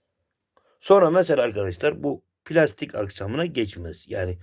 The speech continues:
etrafına da bağlasanız etrafındaki silikon olduğu için silikonla kapattığınız zaman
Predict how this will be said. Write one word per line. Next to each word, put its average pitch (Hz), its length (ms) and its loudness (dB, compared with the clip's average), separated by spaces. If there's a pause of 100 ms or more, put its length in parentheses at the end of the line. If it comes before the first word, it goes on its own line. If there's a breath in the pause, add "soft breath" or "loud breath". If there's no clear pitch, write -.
(460 soft breath)
etrafına 151 520 4
da 120 120 2
bağlasanız 98 680 -6 (800)
etrafındaki 135 640 2
silikon 135 480 -2
olduğu 110 220 -2
için 98 260 -8
silikonla 110 680 -2
kapattığınız 107 600 -2
zaman 117 360 -6